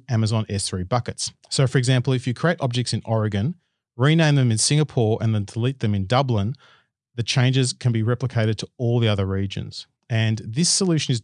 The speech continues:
designed for workloads that can tolerate lost events and variations in replication speed. But it's really useful for a very common use case where it's like, "I just want my data everywhere, but people can access it from different spaces, and who knows who's deleting it where.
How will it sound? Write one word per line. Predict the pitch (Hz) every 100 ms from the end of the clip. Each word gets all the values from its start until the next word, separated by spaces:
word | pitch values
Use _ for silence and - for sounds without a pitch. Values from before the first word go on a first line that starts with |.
| _ -
designed | 120 123 120 113
for | - 110
workloads | 117 - 110
that | 117
can | 110
tolerate | 107 123 113 104
lost | 107 117 -
events | 104 107 -
and | 110
variations | 107 110 107 101 104 98
in | 98
replication | 98 98 - 123 123 117
speed. | - 82 85 - _ _ _ _ -
But |
it's | 117 -
really | 127 180 156
useful | 135 - 131
for | - 107
a |
very | 117 220
common | - - 160 131
use | 139 -
case | 104 98
where |
it's | 104
like, | 104 120
"I |
just | 135 180
want | 208
my | 156
data | 131 120 113
everywhere, | 117 123 110 104
but | 98 -
people | 151 175
can | 165 123
access | 120 127 -
it |
from | 117 104
different | 113 113 104
spaces, | - 104 101 101
and | 95
who | 139
knows | 143 123 110
who's | 120 117
deleting | 110 107 98
it | 90
where. | 107 92 98